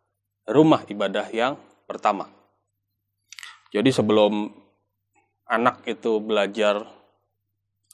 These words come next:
belajar ke sekolah, belajar agama ke Bet HaSefer namanya.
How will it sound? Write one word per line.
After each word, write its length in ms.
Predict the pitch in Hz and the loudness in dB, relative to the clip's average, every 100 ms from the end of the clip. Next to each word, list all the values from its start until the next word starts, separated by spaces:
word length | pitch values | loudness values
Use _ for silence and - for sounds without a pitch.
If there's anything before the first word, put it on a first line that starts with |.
| _ - | _ -10
belajar 480 | 110 104 101 104 | -4 -4 -2 -4
ke 160 | 98 101 | -2 -6
sekolah, 760 | - - 165 113 98 107 - - | -4 4 6 8 6 4 -4 -6
belajar 240 | 101 107 101 | -4 -2 -2
agama 400 | 101 104 101 101 | 0 -2 -2 -6
ke 160 | - 98 98 95 - - _ - - - | -6 -6 -4 -6 -8 -14 _ -20 -20 -6
Bet 320 | 104 120 - | 2 2 4
HaSefer 560 | - - 156 - 127 107 | 2 6 6 6 4 4
namanya. 400 | 98 95 90 | -6 -10 -14